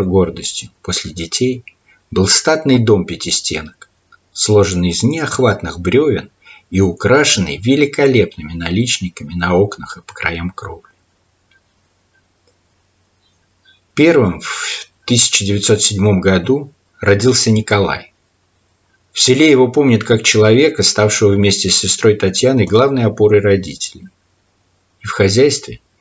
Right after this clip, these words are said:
и в том, чтобы поставить на ноги других детей. Николай славился особым умением ладить с людьми,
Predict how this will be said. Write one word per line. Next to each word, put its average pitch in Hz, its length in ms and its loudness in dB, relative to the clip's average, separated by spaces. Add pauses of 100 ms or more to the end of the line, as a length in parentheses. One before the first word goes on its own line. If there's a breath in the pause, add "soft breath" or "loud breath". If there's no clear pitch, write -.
(220)
и 92 80 -6
в - 80 -8
том, 135 180 2
чтобы 87 300 -2
поставить 92 580 0
на 113 140 0
ноги 104 220 -2
других 92 420 -8
детей. 98 480 -12 (2000)
Николай 135 400 4
славился 143 560 4
особым 98 500 2
умением 110 460 2
ладить 113 400 2
с - 100 -2
людьми, 95 460 -4